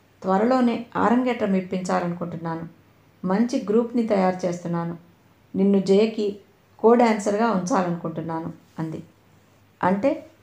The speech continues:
నేనేం చేయాలి?" అడిగింది కోకిల. "ఒక ప్రోగ్రామ్ ఇస్తే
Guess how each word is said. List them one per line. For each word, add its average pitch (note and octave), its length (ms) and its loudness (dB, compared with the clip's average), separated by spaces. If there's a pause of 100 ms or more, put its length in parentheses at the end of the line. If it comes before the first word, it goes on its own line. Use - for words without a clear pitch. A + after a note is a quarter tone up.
(220)
నేనేం G#3 420 2
చేయాలి?" A3 460 2 (360)
అడిగింది F#3 360 0
కోకిల. F3 420 -4 (800)
"ఒక G3 160 0
ప్రోగ్రామ్ A3+ 540 2
ఇస్తే G3 440 -4